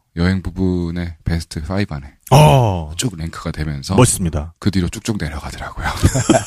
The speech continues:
Speaker 1: 그래서 좀 탁 피디 여행사에 빨리 출연해서
Speaker 2: 아, 네네,
Speaker 1: 책을
Speaker 2: 알겠습니다.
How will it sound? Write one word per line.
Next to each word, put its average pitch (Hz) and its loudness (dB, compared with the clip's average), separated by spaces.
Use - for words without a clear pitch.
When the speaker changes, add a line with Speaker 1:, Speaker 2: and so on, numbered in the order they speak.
Speaker 1:
그래서 - 2
좀 82 4
탁 - 4
피디 - 8
여행사에 90 6
빨리 107 4
출연해서 113 4
Speaker 2:
아, 131 8
네네, 110 6
Speaker 1:
책을 - -
Speaker 2:
알겠습니다. 90 4